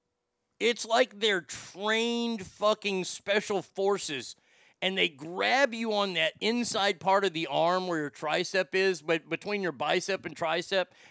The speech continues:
and they squeeze to pull you over. You cannot fight that. That is unfightable.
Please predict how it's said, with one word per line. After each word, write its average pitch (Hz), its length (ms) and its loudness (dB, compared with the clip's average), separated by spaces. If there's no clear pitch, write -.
and 170 160 0
they 170 120 6
squeeze 208 580 0
to 180 100 -2
pull 196 240 2
you 190 220 2
over. 185 400 4
You 226 260 0
cannot 185 540 2
fight 165 360 -2
that. - 260 -4
That 262 200 4
is 285 140 2
unfightable. 190 840 4